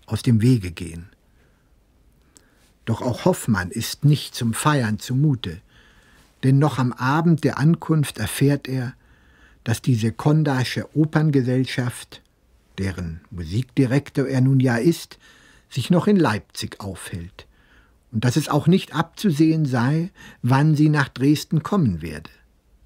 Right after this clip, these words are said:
Auch hört er gerüchtweise von Sekondas finanziellen Schwierigkeiten.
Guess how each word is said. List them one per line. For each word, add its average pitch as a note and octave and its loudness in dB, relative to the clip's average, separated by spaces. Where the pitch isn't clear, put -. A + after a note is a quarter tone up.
Auch D#3+ 0
hört F#3 2
er D3+ 0
gerüchtweise D3 2
von C#3+ 4
Sekondas C#3+ 0
finanziellen C#3 2
Schwierigkeiten. F2 -4